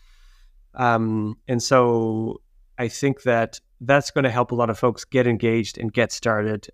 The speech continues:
um, quickly. That's gonna sort of broaden out the applicability and the sets of applications we're gonna see people using them with.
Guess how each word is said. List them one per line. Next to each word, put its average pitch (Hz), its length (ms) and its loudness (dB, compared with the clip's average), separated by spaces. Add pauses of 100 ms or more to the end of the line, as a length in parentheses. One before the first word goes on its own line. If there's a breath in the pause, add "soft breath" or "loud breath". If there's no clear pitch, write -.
(120)
um, 104 440 -2 (180)
quickly. 123 380 2
That's 113 200 0
gonna 110 180 2
sort - 180 -8
of - 120 -16
broaden 113 380 2
out 107 140 0
the 110 100 0
applicability 107 640 -2
and 104 100 0
the 98 80 -4
sets - 440 -4
of 101 100 -2
applications - 640 -4
we're 104 80 -12
gonna 104 160 -4
see 110 180 -2
people 107 300 -4
using 113 380 0
them 104 140 -2
with. 107 340 -6